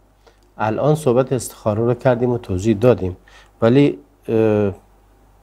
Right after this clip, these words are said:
خب بیننده عزیزی گفتن استاد بزرگ ببخشید یک سوال، نماز استخاره باید چه موقع خوب بخونید؟ هر موقعی که خود دوست دارید، وقت خاصی نداره نماز استخاره رو.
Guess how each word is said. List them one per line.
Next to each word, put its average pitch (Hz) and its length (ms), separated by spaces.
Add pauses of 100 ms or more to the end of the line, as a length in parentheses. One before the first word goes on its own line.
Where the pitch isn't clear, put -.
(760)
خب - 320 (360)
بیننده 147 420
عزیزی 147 180
گفتن 143 220
استاد 135 400
بزرگ 113 280
ببخشید 110 760
یک 147 200
سوال، 120 320
نماز 147 380
استخاره 135 480
باید 131 240
چه - 160
موقع 101 380
خوب 92 200
بخونید؟ 95 400
هر 185 240
موقعی 165 420
که 139 180
خود 113 180
دوست - 260
دارید، 85 300 (840)
وقت 117 300
خاصی 135 400
نداره 156 400 (720)
نماز 143 380
استخاره 113 640
رو. 90 140